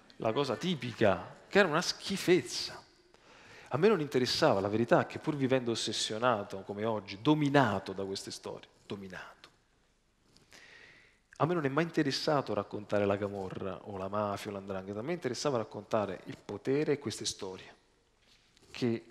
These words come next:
permettono di raccontare il potere come non mai.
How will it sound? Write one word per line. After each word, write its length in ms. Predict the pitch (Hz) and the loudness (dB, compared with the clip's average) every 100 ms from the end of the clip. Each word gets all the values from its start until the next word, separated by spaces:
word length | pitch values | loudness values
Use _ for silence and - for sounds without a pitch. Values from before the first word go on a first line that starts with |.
| _ _ | _ _
permettono 560 | 131 120 135 131 117 104 | -4 0 0 0 -6 -6
di 80 | |
raccontare 460 | 107 101 - - 123 | -6 -6 -8 -4 -4
il 60 | - | -4
potere 300 | 113 135 117 | -2 0 0
come 200 | 110 110 | -2 -2
non 180 | 131 | -4
mai. 280 | 104 90 85 | -4 -8 -10